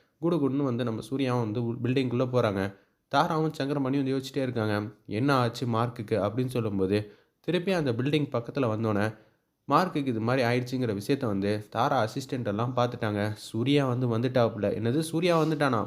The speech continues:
மார்க்கு கிட்ட எதுவும் பேசுனானா?" அப்படின்னு சொல்லி தாரா வந்து கண்ணாமண்ணான்னு திட்டுறாங்க. "இல்ல மேடம், அதுக்குள்ளேயே மார்க் வந்து அப்படியே அசந்து தூங்கிட்டாப்புல.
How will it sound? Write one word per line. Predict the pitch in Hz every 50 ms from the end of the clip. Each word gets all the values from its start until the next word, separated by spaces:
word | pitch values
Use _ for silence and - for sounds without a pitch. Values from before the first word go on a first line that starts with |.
| - -
மார்க்கு | 151 165 165 - 160
கிட்ட | 151 147 147
எதுவும் | 135 143 151 143
பேசுனானா?" | 143 147 143 - 143 127 127 135
அப்படின்னு | 131 120 117 139 139
சொல்லி | 131 127 113 113 101
தாரா | - 113 123 139 135 123
வந்து | 110 101 107 110 120 120 - - - _ _ _
கண்ணாமண்ணான்னு | - 156 175 185 180 180 180 180 175 165
திட்டுறாங்க. | 143 143 147 139 127 123 127 127 - 131
"இல்ல | 123 135 143 139
மேடம், | 127 120 104 104 107 - 113
அதுக்குள்ளேயே | 110 113 127 123 127 123 127 123
மார்க் | 123 113 123 131 127 127
வந்து | 113 104 101 104 104 110 - - - _ _ _ _
அப்படியே | - 135 143 165 160 147
அசந்து | 147 - 160 156 156 147
தூங்கிட்டாப்புல. | 151 156 151 151 147 135 131 123 - 113 113